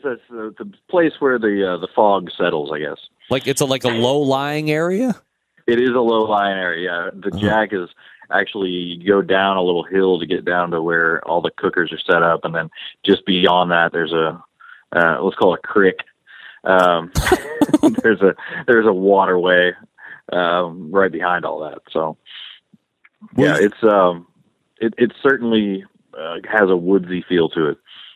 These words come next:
Speaker 2: Will you be doing any type of journalistic stuff there, like writing and trying to, to, to catch some stories and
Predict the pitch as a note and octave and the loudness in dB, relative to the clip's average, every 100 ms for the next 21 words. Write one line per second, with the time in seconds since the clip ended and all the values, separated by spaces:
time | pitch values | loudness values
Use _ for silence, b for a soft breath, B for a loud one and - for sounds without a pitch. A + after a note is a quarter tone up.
0 | _ _ _ _ - C3 C#3 D#3 D#3+ C#3+ | _ _ _ _ -2 -2 0 0 2 2
1 | C#3+ C#3 C3+ B2+ A#2+ B2+ A#2+ A#2 B2 C3+ | 2 4 2 2 2 2 2 0 0 -2
2 | - B2+ B2+ - B2 A2 A#2+ B2 A2+ A#2+ | 0 -2 -2 0 0 0 -2 0 2 0
3 | - C#3+ - - C#3 - C3+ C3 B2+ G#2 | 0 -2 -2 0 0 2 0 2 0 0
4 | F#2+ G2 G#2+ A2 G#2 G2+ G2 A2+ G#2 G#2 | 0 0 0 -2 -2 -2 0 -2 0 0
5 | G2+ F#2 G2+ F#2+ F#2 G2+ A#2 - F#2 - | -2 0 0 0 -4 -2 -2 -2 -2 0
6 | A#2+ A2+ A#2 A2+ G#2+ A2 G#2 G2 F#2+ F#2+ | 2 0 0 0 0 0 0 -2 -2 -6
7 | F#2 | -8